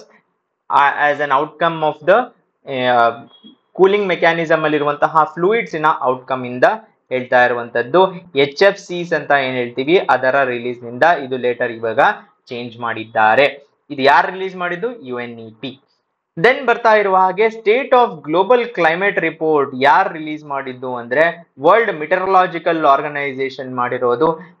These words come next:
ಆನ್ಯುವಲ್ ಕ್ಲೈಮೇಟ್, ಕ್ಲೈಮೇಟ್ ಸ್ಟೇಟ್ಮೆಂಟ್ಸ್ ಅನ್ನ ಕೊಡುತ್ತೆ. Then ಸೈಂಟಿಫಿಕ್ ಇನ್ಫಾರ್ಮೇಶನ್, ಹವಾಮಾನ ವೈಪರೀತ್ಯದ ಬಗ್ಗೆ ವೈಜ್ಞಾನಿಕ ಮಾಹಿತಿಯನ್ನು ನೀಡುವುದು. ಬಹಳಷ್ಟು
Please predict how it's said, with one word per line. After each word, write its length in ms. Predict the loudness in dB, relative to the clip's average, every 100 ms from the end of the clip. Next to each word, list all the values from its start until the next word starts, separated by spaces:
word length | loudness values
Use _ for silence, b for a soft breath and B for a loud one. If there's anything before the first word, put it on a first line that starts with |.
| 0
ಆನ್ಯುವಲ್ 400 | 0 0 -4 -6
ಕ್ಲೈಮೇಟ್, 520 | -8 -10 -8 -10 -6
ಕ್ಲೈಮೇಟ್ 320 | -6 -6 -8
ಸ್ಟೇಟ್ಮೆಂಟ್ಸ್ 500 | -2 -2 0 -4 -4
ಅನ್ನ 180 | -4 -2
ಕೊಡುತ್ತೆ. 720 | 0 0 2 4 4 2 -12 -2
Then 300 | 0 0 -6
ಸೈಂಟಿಫಿಕ್ 600 | -2 -2 0 0 0 -2
ಇನ್ಫಾರ್ಮೇಶನ್, 640 | -4 2 0 0 -4 -4
ಹವಾಮಾನ 640 | -2 4 4 4 2 2 0
ವೈಪರೀತ್ಯದ 640 | -4 -4 -6 -6 -4 -2
ಬಗ್ಗೆ 300 | 0 -2 0
ವೈಜ್ಞಾನಿಕ 720 | 0 0 -2 0 2 2 0
ಮಾಹಿತಿಯನ್ನು 680 | -2 0 -2 -4 -8 -8 -8
ನೀಡುವುದು. 720 | -8 -6 -2 0 0 -4 -6 -20 _ _ _
ಬಹಳಷ್ಟು 760 | 0 2 2 0 -4 -2 -2